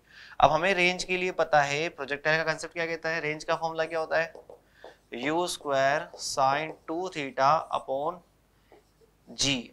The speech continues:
अभी जी actually क्या होता है, वाई डायरेक्शन में एक्सेलरेशन, लेकिन यहाँ वाई डायरेक्शन में ग्रेविटेशनल फील्ड एमजी फोर्स के साथ साथ एक और फोर्स लगेगा इलेक्ट्रिक फील्ड का क्यूई।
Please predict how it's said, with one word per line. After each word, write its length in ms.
अभी 200
जी 240
actually 360
क्या 120
होता 180
है, 200
वाई 200
डायरेक्शन 400
में 100
एक्सेलरेशन, 540
लेकिन 200
यहाँ 200
वाई 260
डायरेक्शन 440
में 220
ग्रेविटेशनल 720
फील्ड 300
एमजी 460
फोर्स 340
के 120
साथ 220
साथ 720
एक 160
और 160
फोर्स 280
लगेगा 300
इलेक्ट्रिक 460
फील्ड 220
का 100
क्यूई। 460